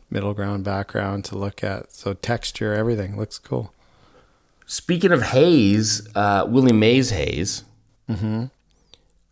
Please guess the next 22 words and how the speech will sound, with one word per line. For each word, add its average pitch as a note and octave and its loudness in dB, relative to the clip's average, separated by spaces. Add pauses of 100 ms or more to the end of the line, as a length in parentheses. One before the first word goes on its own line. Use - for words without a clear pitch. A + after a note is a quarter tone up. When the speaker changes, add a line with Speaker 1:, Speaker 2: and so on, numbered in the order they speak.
(120)
Speaker 2:
I F2 2
showed A2+ 4
my G2 2
kids. G#2+ 0
How, F#3 4
how F#3 4
old, D3 6
how B2+ 4
old A#2 2
should G#2 -4
your F2+ 0
son G2+ 0
be E2 0
when E2 -2
you, D2+ -4
before E2+ -6
you F2+ -2
show E2 0
him D#2+ -2
Major D#2+ -2
League? D2 -6 (500)
Speaker 1:
Mm, A2 -4